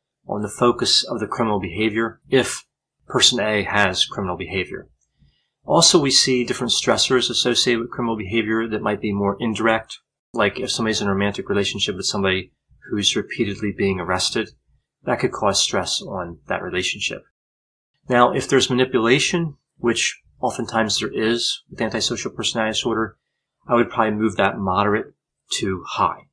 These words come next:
for person B. And the manipulation we see here is not unlike the manipulation we see with narcissistic personality disorder. Now, with friends, I would say probably a moderate effect, but again, it depends on the level of criminality.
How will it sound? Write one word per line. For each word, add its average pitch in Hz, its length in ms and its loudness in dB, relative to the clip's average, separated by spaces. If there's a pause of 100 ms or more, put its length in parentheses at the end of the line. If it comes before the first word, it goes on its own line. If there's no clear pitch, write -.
(580)
for 98 100 0
person 95 400 -4
B. 85 240 -8 (600)
And 113 120 0
the 110 60 2
manipulation 120 640 4
we 104 100 2
see 143 220 2
here 117 240 2
is 104 140 0
not 135 280 4
unlike 107 380 2
the 101 80 -2
manipulation 98 580 0
we 95 60 -2
see 87 420 0 (180)
with - 140 -6
narcissistic 95 680 -2
personality - 380 -6
disorder. - 400 -8 (760)
Now, 120 140 6
with 123 100 2
friends, 165 640 4
I 123 80 2
would 117 120 2
say 113 440 2 (360)
probably 120 200 2
a 87 100 2
moderate 139 360 0
effect, - 500 -2 (320)
but 110 100 -4
again, 120 240 2
it 113 120 2
depends 123 520 -2
on 104 360 0 (380)
the 113 120 -4
level 104 460 2
of 101 140 -6
criminality. 107 720 -2